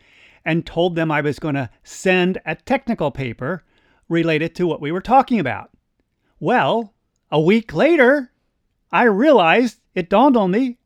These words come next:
I had not sent that paper to them via email. So my mindfulness had slipped.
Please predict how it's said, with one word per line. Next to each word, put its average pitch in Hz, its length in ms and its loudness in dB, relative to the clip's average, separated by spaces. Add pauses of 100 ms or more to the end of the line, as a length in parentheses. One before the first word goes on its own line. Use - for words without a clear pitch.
(120)
I 175 200 2
had 131 240 -6
not 165 240 -4
sent 160 420 -8
that 147 280 -10
paper 143 340 -10
to 135 240 -10
them 107 240 -12
via 131 280 -10
email. 147 540 -6 (240)
So 135 320 -6
my 135 240 -4
mindfulness 139 840 -4 (420)
had 151 180 -8
slipped. - 540 -4